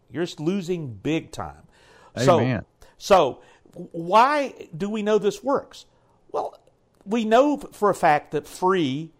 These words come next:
Speaker 1: is a hypnotic trigger word that makes people feel, "Oh, good. Well, I, I, you know, I, now that I know I'm getting something free, it's, oh, okay, I'll do it." So it, it creates that goodwill to create the most valuable thing, a long-term customer.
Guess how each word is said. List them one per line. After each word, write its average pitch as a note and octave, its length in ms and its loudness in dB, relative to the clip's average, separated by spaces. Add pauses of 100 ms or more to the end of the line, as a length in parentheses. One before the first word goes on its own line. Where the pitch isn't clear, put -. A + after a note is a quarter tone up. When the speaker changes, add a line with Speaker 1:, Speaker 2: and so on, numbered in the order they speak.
(340)
Speaker 1:
is D3+ 220 0
a C3 100 0
hypnotic D3+ 640 0
trigger D#3 320 -4
word B2+ 360 -2
that C#3+ 120 -6
makes D3+ 220 -4
people D#3 260 -8
feel, C#3+ 340 -2
"Oh, G3 360 -4
good. A3+ 260 -6
Well, C3 160 -4
I, C#3 100 -8 (300)
I, - 140 -14
you E3 100 -10
know, C3 140 -6
I, B2 260 -4
now D3 180 0
that E3+ 140 0
I A#2 80 -8
know A#2 80 -6
I'm G#2 120 -8
getting A#2+ 180 -8
something - 240 -12
free, B3 240 -4
it's, - 240 -8 (180)
oh, A#2 220 -6
okay, - 180 -8
I'll G2 120 -6
do A3 220 0
it." - 200 -6 (520)
So F3+ 220 4
it, E3+ 220 4
it F#3 320 0
creates A3 440 -4
that E3 520 -2
goodwill F3+ 720 2
to - 160 -18
create F3+ 420 -4 (400)
the C#3 80 0
most E3+ 260 0
valuable F3 500 2
thing, G#3 400 -2
a C3+ 80 -4
long-term C#3 520 -2
customer. F3+ 520 -2